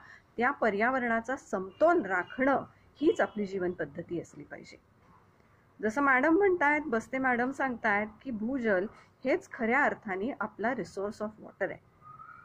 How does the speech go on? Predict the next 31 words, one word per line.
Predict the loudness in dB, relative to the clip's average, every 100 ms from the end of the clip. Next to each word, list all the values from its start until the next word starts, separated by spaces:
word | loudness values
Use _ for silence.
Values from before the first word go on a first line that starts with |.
| 0
हे |
water | 4 6 6 4
table | 4 4 4
टिकलं | 4 0 0 4 6 4 0 0
तर | 4 4 2
आपल्याला | -2 0 0 0 -2
प्यायला | 0 0 2 2 0
पाणी, | 0 -2 -2 -4
स्वयंपाकाला | -4 -2 -2 -2 -2
पाणी | -2 -4 -4
मिळेल. | -4 -4 -6 -12 _ -20 -20 _
आपण | -4 2
म्हणतोय | 4 4 4 2
पृथ्वीवर | 2 -4 -2 0 2
पाणी | 0 0 -2 0
खूप | 0 2
आहे, | 0 0 -8 -16 -6
पण | -2
तुम्ही | 0 0
टक्केवारी | 2 0 2 2 4 4
जी | 2 2
ऐकतायत | 0 0 -4 0 0
त्यांच्याकडनं | 0 -2 -2 -2 -2 -2 -2 -4
की | -6 -6
जे | 0 0
आपल्याला | 0 0 0 0 0
usable | 0 0 0 2 2 2
water | 0 -2 -4
आहे | -6 -8 _ _ 0
ती | 2
टक्केवारी | 2 0 0 0 0